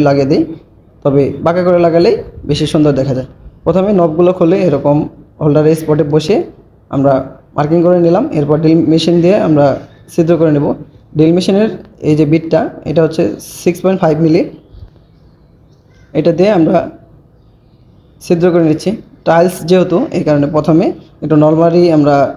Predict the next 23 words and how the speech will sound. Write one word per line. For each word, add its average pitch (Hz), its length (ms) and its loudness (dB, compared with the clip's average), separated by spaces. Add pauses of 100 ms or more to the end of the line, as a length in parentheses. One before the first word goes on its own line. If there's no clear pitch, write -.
(160)
ড্রিলটা 151 280 0
করিয়ে 156 220 4
নিয়েছি, 165 220 0 (140)
যেন 139 120 2 (460)
জায়গাটার 151 320 2
মধ্যে 143 180 2
একটু 147 200 -2
স্পট 156 260 -4
পড়ে 175 140 0 (480)
এবং 143 120 0 (100)
পরবর্তীতে 165 480 0 (280)
সুন্দরভাবে 160 420 2 (160)
ড্রিলটা 143 280 2
করা 143 200 2
যায়। - 120 -6 (1000)
তো - 60 -6 (100)
এরপর 196 260 0 (840)
এখানে 156 220 2 (140)
দুইটা 147 220 2
রয়্যাল 151 240 2
প্লাগ 165 160 2 (440)
লাগিয়ে 165 220 2
নেব। 143 100 0